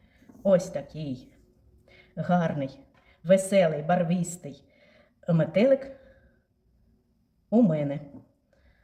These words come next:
Чого не достає?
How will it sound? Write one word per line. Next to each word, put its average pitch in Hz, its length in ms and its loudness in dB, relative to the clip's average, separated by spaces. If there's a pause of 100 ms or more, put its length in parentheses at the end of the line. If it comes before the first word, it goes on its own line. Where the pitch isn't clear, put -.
(2500)
Чого 220 400 2 (160)
не 240 100 0
достає? 240 480 0